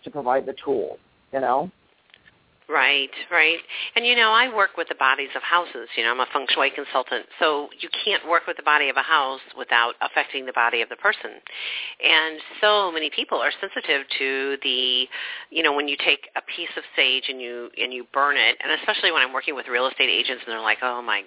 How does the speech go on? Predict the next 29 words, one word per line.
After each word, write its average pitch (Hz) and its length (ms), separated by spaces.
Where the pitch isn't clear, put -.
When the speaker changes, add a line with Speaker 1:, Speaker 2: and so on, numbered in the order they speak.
Speaker 2:
God, 131 360
my 104 180
client's 98 240
gonna 87 180
come 120 120
in 151 200
here, 139 400
feel 135 120
like, 120 260
you 123 80
know, 107 240
somebody's 110 240
been - 160
smoking 95 320
pot." 180 380
<laughs> - 0
I'm - 320
like, 220 340
Speaker 1:
Mm-hmm. 175 580
Speaker 2:
"Guess 415 180
what? 302 240
I've 254 180
got 269 180
this 262 140
spray 190 320
that 254 120
I 269 100
use 185 340
now." 135 360